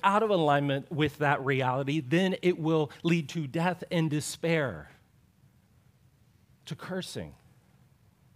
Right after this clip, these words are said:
It is compassionate for God to reveal to us what it looks like to live in alignment with him. He invites us into that life.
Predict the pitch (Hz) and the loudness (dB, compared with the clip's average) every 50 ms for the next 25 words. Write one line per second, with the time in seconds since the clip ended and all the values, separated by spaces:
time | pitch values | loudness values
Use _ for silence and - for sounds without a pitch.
0 | _ _ _ _ _ _ _ _ _ _ _ _ _ _ - _ _ _ _ _ | _ _ _ _ _ _ _ _ _ _ _ _ _ _ -20 _ _ _ _ _
1 | _ _ _ _ _ _ _ _ _ _ _ _ _ _ _ _ _ _ _ _ | _ _ _ _ _ _ _ _ _ _ _ _ _ _ _ _ _ _ _ _
2 | _ _ _ _ _ _ _ _ _ _ _ - 143 131 135 - - - 139 131 | _ _ _ _ _ _ _ _ _ _ _ -8 -4 -4 -4 -6 -4 -6 -8 -8
3 | - - - 160 165 160 - - 156 135 120 107 - - - - _ _ _ _ | -8 0 2 2 2 2 0 -4 -4 -4 -4 -6 -8 -12 -20 -20 _ _ _ _
4 | _ _ _ _ _ _ _ _ _ _ - 143 120 113 135 127 135 143 135 127 | _ _ _ _ _ _ _ _ _ _ -8 -6 -2 0 2 2 2 2 0 -2
5 | - - - 131 120 117 110 123 131 117 107 104 131 147 165 165 156 135 - 135 | -6 -8 -8 -6 -6 -4 -4 -4 -4 -4 -4 -4 -2 -2 -2 -2 -4 -6 -8 -8
6 | 117 113 113 110 - 135 139 123 - - 131 135 143 143 - - 151 127 123 - | -6 -6 -6 -8 -10 -10 -10 -10 -10 -6 -4 -4 -4 -4 -6 -8 -8 -8 -8 -10
7 | - - 120 113 123 139 147 147 143 127 - - 120 123 113 113 120 135 139 139 | -12 -12 -10 -8 -6 -4 -4 -4 -4 -4 -6 -8 -8 -8 -6 -6 -6 -4 -4 -4
8 | 127 117 107 - 123 120 143 147 139 135 117 113 120 156 147 127 131 117 117 131 | -6 -6 -8 -10 -8 -6 -6 -6 -4 -6 -8 -6 -4 -4 -4 -4 -4 -4 -4 -4
9 | 147 156 147 - - 139 - - - 160 156 160 156 156 151 - 151 143 131 117 | -4 -4 -6 -8 -10 -10 -10 -8 -6 -4 -4 -2 -2 -4 -6 -8 -10 -10 -10 -8
10 | 127 123 117 110 - 107 117 127 131 123 113 104 - - - | -8 -10 -10 -12 -14 -14 -12 -10 -10 -10 -12 -14 -18 -20 -20